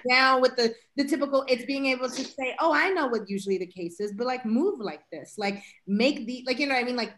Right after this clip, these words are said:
encouraging your women and supporting them in that way.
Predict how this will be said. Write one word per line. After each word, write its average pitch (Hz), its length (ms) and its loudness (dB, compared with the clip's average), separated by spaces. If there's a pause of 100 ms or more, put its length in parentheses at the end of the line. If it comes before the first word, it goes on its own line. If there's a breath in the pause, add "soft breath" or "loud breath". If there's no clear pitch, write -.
encouraging 226 1040 -2
your 202 160 0
women 202 300 -2
and 196 120 -4
supporting 196 380 -6
them 190 160 -6
in 190 140 -6
that 185 260 -6
way. 202 480 -2